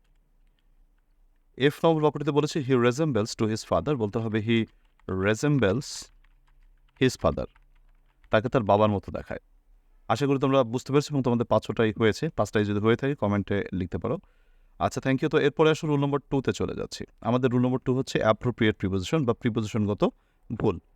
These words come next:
আমরা অনেক সময় দেখি যে আমাদের পরীক্ষায় যে প্রশ্নগুলো আসে, তার, আহ, ব্যবহৃত প্রিপোজিশনগুলো ভুল থাকে। সেই ভুল প্রি-, ব্যবহৃত প্রিপোজিশনকে আমাকে কারেক্ট করে, আহ, কারেকশনটা মূলত করতে হবে। তো সেক্ষেত্রে আমরা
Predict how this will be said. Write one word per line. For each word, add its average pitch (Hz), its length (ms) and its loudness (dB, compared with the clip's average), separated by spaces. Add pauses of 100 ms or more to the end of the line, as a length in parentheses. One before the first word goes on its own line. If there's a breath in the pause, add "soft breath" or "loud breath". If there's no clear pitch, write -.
(400)
আমরা 175 380 4
অনেক 127 200 -2
সময় 151 180 0
দেখি 135 320 0
যে 117 280 0
আমাদের 117 300 0
পরীক্ষায় 123 520 -2
যে 110 160 -4
প্রশ্নগুলো 113 480 -4
আসে, 104 200 -2
তার, 113 220 2 (440)
আহ, 101 320 4 (160)
ব্যবহৃত 123 380 0
প্রিপোজিশনগুলো 123 680 -2
ভুল 143 260 -2
থাকে। - 300 -8 (720)
সেই - 160 2
ভুল 139 320 2
প্রি-, 113 280 -4
ব্যবহৃত 120 340 2
প্রিপোজিশনকে 123 600 0
আমাকে 123 220 0
কারেক্ট 107 360 2
করে, 151 260 2 (420)
আহ, 98 240 6
কারেকশনটা 117 480 2
মূলত 101 220 0
করতে 95 280 -6
হবে। 87 220 -6 (500)
তো 120 80 -6
সেক্ষেত্রে 175 500 2
আমরা 113 440 4